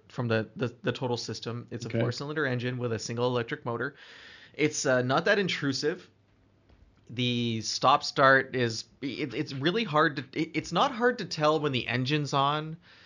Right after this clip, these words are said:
Speaker 1: but it's hard to tell that you're on battery, uh, in the sense that you, you never really feel like, when, when you, when you're just driving the car around, it's fairly transparent. When I noticed,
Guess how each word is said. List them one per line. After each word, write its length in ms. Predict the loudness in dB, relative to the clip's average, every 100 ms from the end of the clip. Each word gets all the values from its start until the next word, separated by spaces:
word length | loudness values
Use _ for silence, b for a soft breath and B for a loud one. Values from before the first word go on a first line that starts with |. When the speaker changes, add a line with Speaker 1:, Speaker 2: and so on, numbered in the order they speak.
| b b -2
Speaker 1:
but 220 | 6 6
it's 100 | 6
hard 260 | 6 6 6
to 60 |
tell 200 | 2 2
that 80 | 2
you're 140 | 4 4
on 120 | 4
battery, 560 | 4 6 6 4 0 -6 -20 -10 -2
uh, 380 | 2 4 2 2
in 140 | 0
the 60 | 0
sense 360 | 0 -2 -2
that 340 | 2 2 2 -2 b b b -8
you, 220 | -6 -4
you 120 | 0
never 220 | 2 4
really 280 | 4 4 4
feel 600 | 0 -6 0 4 4 4
like, 380 | 6 4 2 -6 b b b b b -14 -12
when, 520 | -10 -8 2 2 2 -6
when 240 | 0 2
you, 260 | 4 2 2
when 200 | 2 6
you're 120 | 4
just 260 | 4 -2 0
driving 260 | 0 0
the 60 | -2
car 240 | 4 4
around, 220 | 6 4
it's 140 | 2 0
fairly 300 | 2 2 2
transparent. 640 | 0 -4 -4 -2 0 0
When 160 | 0 2
I 40 |
noticed, 420 | 2 0 0 -4